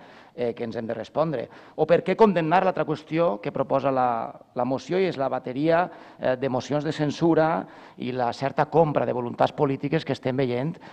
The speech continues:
en diferents grups polítics, entre ells el de Ciudadanos. Eh, mire, senyor president, jo li podria fer ací, eh, podria estar hores parlant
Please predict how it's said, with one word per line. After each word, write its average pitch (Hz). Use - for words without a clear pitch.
en 120
diferents 120
grups 143
polítics, 123
entre 117
ells 135
el 135
de 117
Ciudadanos. 107
Eh, 120
mire, 156
senyor 135
president, 143
jo 165
li 180
podria 175
fer 156
ací, 160
eh, 117
podria 117
estar 160
hores 165
parlant 120